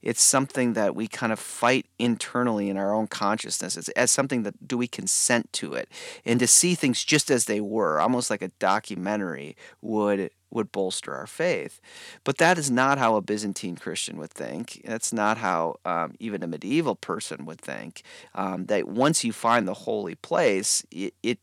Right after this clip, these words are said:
calls you into a certain form of worship, and you would need a church around it, because this space itself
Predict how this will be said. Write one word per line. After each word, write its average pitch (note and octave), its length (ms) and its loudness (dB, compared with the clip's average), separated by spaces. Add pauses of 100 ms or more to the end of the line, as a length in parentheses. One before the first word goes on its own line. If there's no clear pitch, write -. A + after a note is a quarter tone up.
(100)
calls C3+ 500 4
you A2 340 -4
into G#2+ 840 -2 (400)
a A2 60 -2
certain G#2+ 380 0
form G2+ 320 -2
of F2+ 160 -14
worship, F#2+ 640 -4 (100)
and A2+ 160 0
you A2 100 -2
would G#2 140 -4
need B2+ 220 0
a - 20 -6
church - 400 -6
around C#2+ 320 -6
it, - 160 -16
because A#2 320 -8
this A2+ 160 -2
space - 400 -2
itself A2+ 640 2